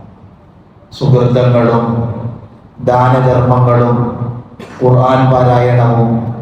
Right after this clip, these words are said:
അതുപോലെ നല്ല ചിന്തകളുമായി വിശ്വാസികൾക്ക് വിളവെടുപ്പിന്റെ ഒരു കാലമാണ് വിശുദ്ധ റമദാൻ എന്ന് പറയുന്നത്. ഈ സന്തോഷത്തിന്റെ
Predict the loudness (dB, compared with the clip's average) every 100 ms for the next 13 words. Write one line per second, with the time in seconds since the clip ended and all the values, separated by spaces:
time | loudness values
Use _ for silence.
0 | -14 -18 -20 -20 -8 -2 0 2 2 2
1 | 0 -2 -4 -4 -4 -2 0 0 0 2
2 | 2 2 2 2 0 0 -2 -2 -4 -4
3 | -8 -10 -14 -18 -20 -20 -16 -10 -4 0
4 | 2 2 2 0 0 0 0 0 -2 -2
5 | -6 -4 0 2 4 2 2 0 0 2
6 | 2 0 0 0 0 0 0 0 0 -2
7 | -4 -8 -10 -12 -20 -20 -10 -4 0 2
8 | 2 0 0 0 0 0 -4 -4 -4 -2
9 | -2 0 0 -2 -2 -4 -6 -10 -14 -16
10 | -20 -20 -20 -20 -20 -20 -20 -20 -20 -20
11 | -20 -4 0 2 2 2 2 4 2 2
12 | 2 2